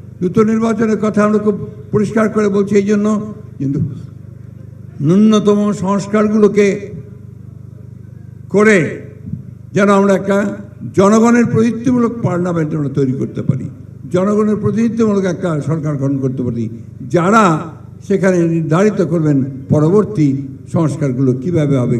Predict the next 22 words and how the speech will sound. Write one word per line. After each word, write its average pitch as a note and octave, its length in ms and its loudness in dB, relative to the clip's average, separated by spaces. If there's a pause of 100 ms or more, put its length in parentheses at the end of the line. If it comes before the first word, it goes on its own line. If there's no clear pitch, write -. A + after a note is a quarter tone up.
কী C#3 140 2
রূপে A2 280 2
হবে। G2 180 -4 (720)
আমি D#3+ 200 2 (120)
আশা E3+ 240 2
করব E3+ 180 4 (200)
আজকের D#3+ 340 0
এই D#3 60 2 (420)
ইফতার D#3+ 320 -2
মাহফিলে E3 420 2 (520)
আপনারা D#3 240 2
যারা D3+ 140 2
এসেছেন D#3+ 380 4 (100)
আমাদেরকে D3+ 380 2
আস-, C#3+ 280 -4
অনেক E3 180 -2 (280)
অসংখ্য D#3+ 280 -6 (120)
ধন্যবাদ D#3+ 280 0 (100)
জানাচ্ছি E3 320 0 (460)
এবং D#3+ 180 2 (120)
আপনারা E3+ 280 4 (680)
অবশ্যই E3+ 520 2